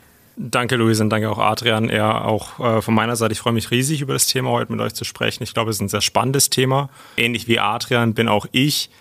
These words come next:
Berater im Umfeld Risikomanagement, war es aber nicht immer. Davor war ich Prüfer und Berater, fairerweise, und fand schon immer eigentlich das Thema Kultur, Risikokultur super spannend, weil es einfach auch nicht binär ist, ja, wie ich es mir häufig als Prüfer auch erhofft hätte,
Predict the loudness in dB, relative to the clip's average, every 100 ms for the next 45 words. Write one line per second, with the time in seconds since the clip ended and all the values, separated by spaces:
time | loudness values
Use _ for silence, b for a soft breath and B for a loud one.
0 | b _ 0 2 4 2 2 0 2 0
1 | 0 -2 0 0 0 0 -2 -4 -2 0
2 | -2 -4 -4 -4 -2 -2 -2 -4 -6 -4
3 | -2 -4 B B -4 0 2 2 4 2
4 | 0 -4 -8 _ -8 -2 -2 2 4 4
5 | 2 0 2 0 -2 -6 -2 -2 0 0
6 | -2 -4 -6 -8 B B B B 0 4
7 | 4 2 2 0 0 -2 0 2 4 2
8 | 0 -2 -4 -4 -2 0 0 -2 -2 0
9 | 0 -2 -2 0 2 0 -4 -6 -8 -6
10 | -8 -6 -8 -6 -6 -4 -2 0 0 -2
11 | -6 -8 -8 -6 -4 -4 -4 -6 -2 2
12 | 2 2 0 -2 -4 -6 -8 -6 -8 -6
13 | -6 -6 -6 -6 -6 -6 -10 -6 -6 -6
14 | -4 -4 -4 -6 -6 -6